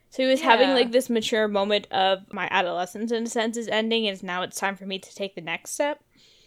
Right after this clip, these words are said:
Speaker 2: Yeah. But
Speaker 1: Which
Speaker 2: he's
Speaker 1: is
Speaker 2: still ridiculous,
Speaker 1: <laughs> He's
Speaker 2: of course,
Speaker 1: still
Speaker 2: the whole time. Yeah.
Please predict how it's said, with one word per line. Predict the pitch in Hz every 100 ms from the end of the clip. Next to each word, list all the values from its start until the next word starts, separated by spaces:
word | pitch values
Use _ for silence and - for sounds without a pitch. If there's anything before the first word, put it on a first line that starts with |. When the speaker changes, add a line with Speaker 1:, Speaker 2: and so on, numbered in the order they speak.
| _ _ _ -
Speaker 2:
Yeah. | 214 - _ _ _ _ _ _ _ _ _
But | -
Speaker 1:
Which | 233
Speaker 2:
he's |
Speaker 1:
is | 226
Speaker 2:
still | 233
ridiculous, | 202 175 175 180 - -
Speaker 1:
<laughs> | 320 -
He's | 349
Speaker 2:
of | -
course, | -
Speaker 1:
still | 202 185
Speaker 2:
the | 220
whole | -
time. | - - - 214 _ -
Yeah. | 226 -